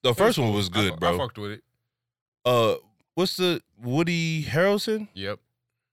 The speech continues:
Speaker 1: Why was he Venom? I mean, why was he, uh,
Speaker 2: Carnage?
Speaker 1: Carnage?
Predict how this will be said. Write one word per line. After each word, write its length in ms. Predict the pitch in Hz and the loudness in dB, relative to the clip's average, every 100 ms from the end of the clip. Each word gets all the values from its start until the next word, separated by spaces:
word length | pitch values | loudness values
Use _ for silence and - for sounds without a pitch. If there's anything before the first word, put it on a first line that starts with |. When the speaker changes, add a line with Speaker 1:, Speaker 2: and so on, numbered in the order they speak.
| _ | _
Speaker 1:
Why 560 | 104 104 120 156 190 202 | -6 2 4 6 6 4
was 260 | 202 196 - | 4 0 0
he 120 | 202 | 0
Venom? 600 | 175 208 214 151 90 78 - | 2 2 2 2 0 -6 -2
I 80 | 151 | 0
mean, 180 | 190 | 2
why 140 | 180 190 | 4 4
was 180 | 202 190 | 4 2
he, 120 | 208 | -2
uh, 100 | 202 185 185 | 0 0 0
Speaker 2:
Carnage? 40 | |
Speaker 1:
Carnage? 600 | - 202 202 104 80 - | 0 0 0 -2 -6 -14